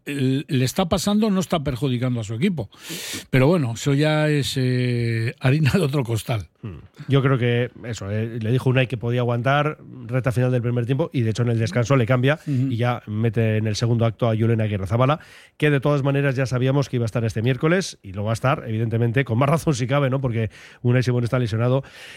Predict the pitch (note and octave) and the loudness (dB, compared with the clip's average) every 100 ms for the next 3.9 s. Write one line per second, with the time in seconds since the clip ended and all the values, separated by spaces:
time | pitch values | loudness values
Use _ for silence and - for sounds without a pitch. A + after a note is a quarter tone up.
0 | - C#3 E3 E3+ E3+ G3 G3+ G#3+ G3+ G3 | 0 4 4 4 2 2 2 0 0 -2
1 | G3 F#3 E3+ D3 A2+ - - C#3+ G#3 A3+ | 0 0 0 0 -4 -8 -6 -2 0 0
2 | A3+ G#3+ A3 A3 F#3+ G#3 - D3+ F3+ F3+ | 0 0 0 0 -2 -4 -4 -2 0 0
3 | E3 G3 E3+ - C3 C3+ E3 F#3 | 0 0 -2 -4 -4 -2 -2 -4